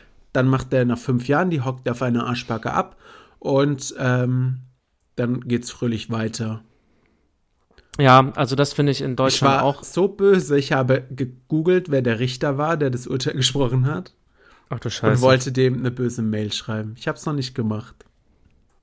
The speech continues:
Speaker 2: Aber du weißt, wer es war.
Speaker 1: Ja, ich weiß jetzt, wer es war.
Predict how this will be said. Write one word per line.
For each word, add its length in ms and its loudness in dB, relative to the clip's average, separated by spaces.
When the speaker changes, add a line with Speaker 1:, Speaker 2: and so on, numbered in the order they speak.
Speaker 2:
Aber 140 4
du 80 2
weißt, 220 6
wer 60 2
es 140 -4
war. 400 0
Speaker 1:
Ja, 240 -4
ich 180 -14
weiß 220 -6
jetzt, 160 -14
wer 80 -8
es 140 -12
war. 200 -8